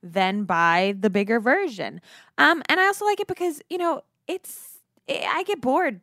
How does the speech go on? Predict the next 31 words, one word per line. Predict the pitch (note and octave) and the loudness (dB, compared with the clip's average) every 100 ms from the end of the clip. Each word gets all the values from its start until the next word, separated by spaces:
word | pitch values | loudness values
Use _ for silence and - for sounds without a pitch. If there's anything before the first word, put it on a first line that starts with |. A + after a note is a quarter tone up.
| _ | _
I | G#3 A#3 C#4 | 4 6 6
personally | A#3+ A#3 B3 A#3 | 2 -2 -4 -6
get | G3+ | -6
bored | F#3 F#3+ F#3 F3+ | -2 0 0 -2
by | F3+ E3+ E3+ F3 E3 | -4 -4 -6 -8 -10
the | F#3 | -12
same | - E3 | -12 -12
perfume | F#3+ - F3 | -12 -12 -10
when | F3 | -8
I, | E3+ F3 - | -8 -10 -10
when | F3 | -8
I | D#3+ F3+ | -6 -6
do | G3 A#3 | -4 -4
buy | A3 G#3+ A3+ | -2 -2 -4
the | |
big | A#3 B3 | -4 -2
bottle. | B3 B3 C4+ | 2 2 0
So | B3+ | -2
I | B3 | -2
like | C#4+ | -2
just | D4 - | -4 -10
getting, | D4 | -6
like, | B3+ G#3 | -6 -4
a | |
new | G3+ G#3 | -2 0
one | G#3 | -2
every | F#3 F#3 | -4 -2
month. | A#3 B3 A3+ - - _ | 2 4 4 -2 -20 _
Keeps | - A#3 - | -8 -8 -4
things | G3+ F#3+ | -4 -4
exciting. | F3 - - - D4 C4+ C4+ B3+ A#3+ A#3 A3+ | -6 -12 -6 4 6 6 4 0 2 2 0